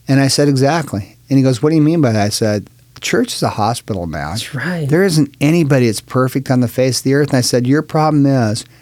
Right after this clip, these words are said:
Speaker 1: you're looking horizontal. If you wanna ever have a relationship with the Lord and you want, want to improve your relationship with the Lord, you gotta look vertical and you gotta spend time with the Lord.
Speaker 2: Yeah.
Speaker 1: And quit looking at, uh, other Christians and how they live their lives, 'cause there's not one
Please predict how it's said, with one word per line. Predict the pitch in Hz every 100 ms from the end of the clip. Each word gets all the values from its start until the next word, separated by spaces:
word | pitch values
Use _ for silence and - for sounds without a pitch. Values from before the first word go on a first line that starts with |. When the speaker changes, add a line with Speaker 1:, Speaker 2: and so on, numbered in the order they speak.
| _ -
Speaker 1:
you're | 147
looking | 151 151 131
horizontal. | 120 123 117 113 104 113 143 147 - -
If | -
you | 165
wanna | 180
ever | 143
have | 127 127
a |
relationship | 127 123 123 -
with | 120
the | 117
Lord | 117 123 120
and | 110
you |
want, | 110 110 113 135
want | 127 120 127 113
to | 117 110 110
improve | 113 117 110 - - - - _ - - 156
your | 143 120
relationship | 110 104 - 117
with |
the | 113
Lord, | 107 107 110
you | 143
gotta | 160
look | 131 113
vertical | 110 113 120 120 127
and | 120
you |
gotta | 113 98
spend | - 107 98
time | 101 95
with | 90
the | 87
Lord. | 92 82 92 -
Speaker 2:
Yeah. | 123
Speaker 1:
And | 113 110
quit | 160 - - _ _ 117 117 _ _ 143
looking | 139 139 127
at, | - - - 165
uh, |
other | 151 127 110 127 120 110
Christians | - 123 113 110 104
and | 110
how |
they | 107
live | 107 110
their | 110 107
lives, | 107 98 -
'cause | 117
there's | 139 135
not | 123 90
one | 110 120 127